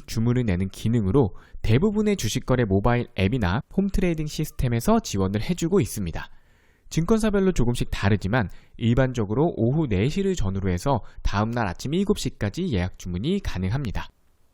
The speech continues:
자, 그럼 제가 직접 예약 주문을 넣어보겠습니다. 현재 시간은 금요일 오후 네 시 십 분경입니다.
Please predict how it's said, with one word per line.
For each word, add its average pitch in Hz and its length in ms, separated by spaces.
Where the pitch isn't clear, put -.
자, 196 120
그럼 196 220
제가 180 240
직접 - 600
예약 110 260
주문을 117 480
넣어보겠습니다. 101 800
현재 220 240
시간은 185 460
금요일 135 520
오후 131 280
네 98 160
시 143 160
십 - 200
분경입니다. 104 640